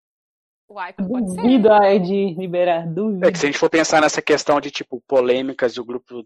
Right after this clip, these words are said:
Speaker 3: teve uma queda,
Speaker 1: O Hanbin,
Speaker 3: o,
Speaker 1: a saída do
Speaker 3: o
Speaker 1: Hanbin
Speaker 3: Aiko
Speaker 1: teve
Speaker 3: também
Speaker 1: polêmica
Speaker 3: teve uma,
Speaker 1: também.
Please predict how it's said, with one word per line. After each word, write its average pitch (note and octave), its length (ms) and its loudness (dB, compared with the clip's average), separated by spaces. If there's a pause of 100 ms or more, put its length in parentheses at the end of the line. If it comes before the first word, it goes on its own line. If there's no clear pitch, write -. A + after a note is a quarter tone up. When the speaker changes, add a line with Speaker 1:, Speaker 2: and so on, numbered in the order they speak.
Speaker 3:
teve B2+ 160 -8
uma A#2+ 180 -6
queda, C3 560 0
Speaker 1:
O A#3+ 60 -8
Hanbin, A#3 680 -6
Speaker 3:
o, A3+ 200 -4
Speaker 1:
a B3+ 100 -4
saída A#3 320 -4
do A#3+ 80 -10
Speaker 3:
o - 80 -8
Speaker 1:
Hanbin G#3 80 -2
Speaker 3:
Aiko A#3+ 240 -4
Speaker 1:
teve B3+ 140 -4
Speaker 3:
também - 280 0
Speaker 1:
polêmica - 40 -10
Speaker 3:
teve D3+ 240 0
uma, F3 240 0
Speaker 1:
também. - 380 -6